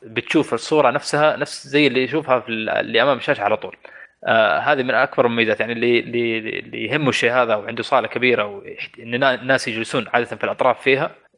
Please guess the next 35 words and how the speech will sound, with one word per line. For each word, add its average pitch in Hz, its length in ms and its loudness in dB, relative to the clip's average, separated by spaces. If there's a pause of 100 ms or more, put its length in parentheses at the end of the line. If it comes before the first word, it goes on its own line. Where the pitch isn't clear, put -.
ي-، 117 420 4
خلاص - 320 0
يف-، - 320 -2
يفكر 123 360 -4
إنه 123 80 0
ياخذ 117 180 -2
أوليد 117 440 2 (120)
أفضل، 95 320 -2
يعني. - 240 -14 (260)
آه، 123 260 6
من 135 280 -2
عيوب 233 240 2
الأوليد 151 320 0
طبعا 175 340 0 (180)
السعر، - 540 0 (320)
أسعارها 117 380 2
الآن 117 320 0 (320)
مرة 113 420 0
جدا 117 260 -2
غالية، 113 360 -2 (220)
يعني، - 320 -2 (340)
أقل 139 320 -2
أوليد 131 280 0 (340)
تحصل - 340 -6
تقريبا 117 300 0
بسبعة 107 380 0
آلاف 98 280 -6
ريال، 98 200 -8 (120)
يعني، 110 200 -6
هذا 113 200 0
اللي 110 480 -10
يكون 110 200 -6
خمسة 123 200 -4
وخمسين 113 300 0
بوصة. - 320 -6